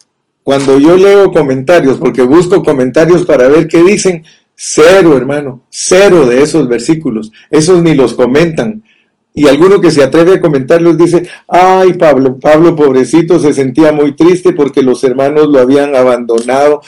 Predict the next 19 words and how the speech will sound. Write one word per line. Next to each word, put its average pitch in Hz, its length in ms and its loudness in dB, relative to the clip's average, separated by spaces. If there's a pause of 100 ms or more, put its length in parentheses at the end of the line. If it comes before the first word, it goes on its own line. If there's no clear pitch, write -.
(140)
y 139 100 0
lo 123 140 2
dejaron 127 480 0
ahí 120 240 0
preso". 147 540 -2 (760)
No, 147 400 0
hermano, 180 540 -6
eso 147 320 -2
no 180 180 -4
está 175 420 -6
hablando 190 640 -4 (420)
de 147 320 -2
eso. - 340 -12
Pablo 190 380 0
no 170 240 -2
está 175 420 -2 (340)
hablando 151 720 0
de 131 340 0
eso. - 360 -10